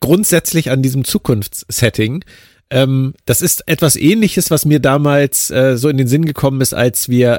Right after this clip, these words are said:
These Are the Voyages, das, äh, grandiose Finale von Star Trek Enterprise, äh, damals sehen durften, wo wir gezeigt bekommen haben, wie die N X null eins auf dem Weg ist zu dieser großen Rede von Archer.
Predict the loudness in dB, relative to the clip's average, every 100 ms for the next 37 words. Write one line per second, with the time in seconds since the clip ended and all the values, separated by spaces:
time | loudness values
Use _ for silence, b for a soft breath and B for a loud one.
0 | 0 0 0 0 0 0 0 0 2 0
1 | -2 -4 -2 -4 -4 -8 -10 -12 -10 -2
2 | 0 2 2 2 2 -2 0 0 0 0
3 | -2 -4 -2 -2 -2 -2 -2 -2 -2 -2
4 | -2 -4 -8 _ -2 0 0 0 0 -2
5 | 0 0 0 0 -2 -2 -8 -10 B B
6 | B B B B B -2 2 4 2 0
7 | -2 0 -2 -2 -8 -6 -4 -2 -2 -2
8 | -2 -2 -6 -8 b b b _ _ _
9 | -10 -6 -4 -4 -4 -4 -4 -6 -6 -2
10 | -2 -2 -2 -2 -2 -4 -6 -6 -2 -2
11 | -2 0 -2 -2 -4 -4 -2 -2 -2 -2
12 | -4 -2 0 0 -2 0 0 0 -4 -4
13 | -4 -6 -6 -6 -8 -10